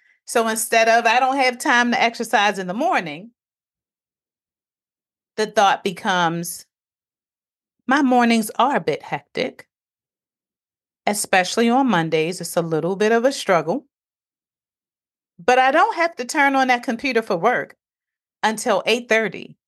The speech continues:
and I'm typically up about seven. So while I may have a few things I need to take care of between, I don't know, seven and eight, I still have a really nice window.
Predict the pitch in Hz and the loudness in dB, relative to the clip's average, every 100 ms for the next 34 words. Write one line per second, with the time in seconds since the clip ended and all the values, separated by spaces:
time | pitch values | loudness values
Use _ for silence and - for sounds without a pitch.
0 | _ _ _ _ _ _ _ _ 214 220 | _ _ _ _ _ _ _ _ 0 0
1 | 196 175 - 311 330 247 202 185 196 190 | -2 -4 -6 -4 -2 0 2 2 2 2
2 | 160 160 160 - - 180 185 - - _ | 2 0 0 -4 -4 -4 -6 -16 -20 _
3 | _ _ _ _ _ _ _ _ _ _ | _ _ _ _ _ _ _ _ _ _
4 | _ _ - 214 196 196 202 208 220 226 | _ _ -2 2 4 4 4 2 4 2
5 | 262 240 208 208 240 214 214 208 202 196 | 4 2 0 -4 -10 -8 -6 -4 0 0
6 | 196 185 175 - 196 - 240 196 185 180 | -2 -6 -6 -2 -4 0 2 4 4 2
7 | 185 185 - 190 180 175 175 _ _ _ | -4 -10 -10 -8 -6 -6 -8 _ _ _
8 | _ _ _ _ _ 175 180 175 170 165 | _ _ _ _ _ -6 -4 -2 -2 -2
9 | - 202 180 165 156 202 233 165 208 - | 2 2 4 0 0 0 2 2 0 0
10 | 175 160 185 175 156 151 196 196 190 175 | -2 0 0 -2 -2 0 0 0 -2 -2
11 | 170 - 196 240 220 - - - | -2 -2 0 2 2 0 -4 -8